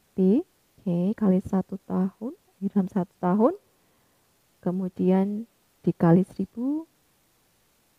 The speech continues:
Oke, dibagi P, ya. Jadi keterangannya B itu ada birth.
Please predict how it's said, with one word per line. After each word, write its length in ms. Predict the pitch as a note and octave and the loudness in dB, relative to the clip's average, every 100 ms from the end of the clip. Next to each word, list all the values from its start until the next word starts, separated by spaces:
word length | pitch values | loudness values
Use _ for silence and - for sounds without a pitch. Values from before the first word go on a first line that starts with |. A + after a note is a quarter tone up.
| _ | _
Oke, 320 | F3 E3 E3+ | -6 -4 -4
dibagi 480 | F#3 - F3 - F#3 | -6 -2 0 0 -4
P, 400 | - F#3 D#3 - _ | 0 0 0 -4 _
ya. 320 | F#3 E3+ F3 G#3+ _ _ _ _ _ _ | -4 -2 -2 -6 _ _ _ _ _ _
Jadi 100 | F3+ G#3 | -2 0
keterangannya 480 | F#3 F3+ F#3 F#3+ - | 2 2 0 -2 -2
B 240 | F#3 F3 F#3 | 2 2 2
itu 80 | |
ada 160 | F3+ F3+ | 2 2
birth. 420 | - F#3 G3 D#4+ | 2 4 4 4